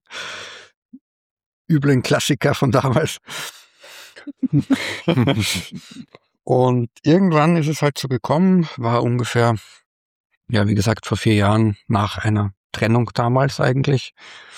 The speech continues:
wo ich mir gedacht hab, ich will ein bisschen was verändern, auch so einfach an meinem Leben. <laughs> Und hab, bin irgendwie dazu gekommen, ja,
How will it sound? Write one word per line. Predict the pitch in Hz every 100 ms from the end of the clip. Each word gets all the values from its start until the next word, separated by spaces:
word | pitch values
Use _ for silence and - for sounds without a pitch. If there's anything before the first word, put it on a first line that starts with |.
| - - _
wo | 123
ich | 113 -
mir | 117
gedacht | 117 110 -
hab, | 120 -
ich | -
will | 120
ein | 117
bisschen | 123 -
was | 139 123 - - _ _
verändern, | - 151 165 165 151 139
auch | 180 143
so | - 160 151 127 -
einfach | - 135 - - - -
an | - 127
meinem | 123 117 107 -
Leben. | 127 120 127 113 - -
<laughs> | - - - - - - -
Und | - -
hab, | 127 123 123
bin | 135 131
irgendwie | 151 156 147
dazu | 135 -
gekommen, | 131 - 127 123 113 -
ja, | 104 113